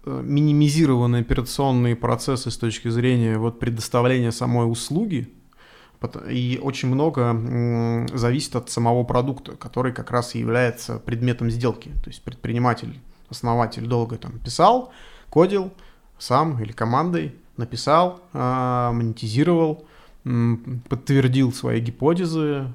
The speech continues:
а, начал получать прибыль, а, и, а, в какой-то момент решает продать. И покупатель, покупая такое, он очень, у него очень хорошо считается экономика и перспективы,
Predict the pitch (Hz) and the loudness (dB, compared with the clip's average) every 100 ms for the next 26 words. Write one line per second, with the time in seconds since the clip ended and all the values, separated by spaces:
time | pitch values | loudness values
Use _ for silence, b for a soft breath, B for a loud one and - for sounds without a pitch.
0 | - - 120 117 117 127 127 - - 120 | -10 -6 -2 0 0 -2 -4 -10 -8 -4
1 | 120 120 123 107 - 127 117 147 214 - | -4 -2 -4 -4 -2 -2 0 -2 -2 -8
2 | - - _ - 131 - 147 202 226 226 | -10 -16 _ -14 -14 -8 -6 -4 -6 -10
3 | B B B B 135 127 123 170 156 123 | B B B B -4 -4 0 0 2 2
4 | 180 131 123 147 - 135 127 110 - - | 2 0 0 -2 0 0 2 0 -4 -20
5 | _ b b b - 127 127 - 208 240 | _ b b b -6 -4 -4 -2 0 2
6 | - 131 139 139 123 117 - 123 117 143 | 0 -4 -2 2 2 0 -2 0 2 0
7 | 190 147 - 156 151 147 156 147 - 135 | 0 -2 -4 -6 -2 0 0 -2 -4 -4
8 | 135 160 - 123 143 131 123 - 123 120 | 0 0 -2 -2 2 2 2 -2 -2 2
9 | 127 139 131 113 - 117 123 117 113 120 | 0 2 0 -2 -4 -6 -4 -6 -6 -12
10 | - 123 - 131 113 | -12 -16 -4 0 0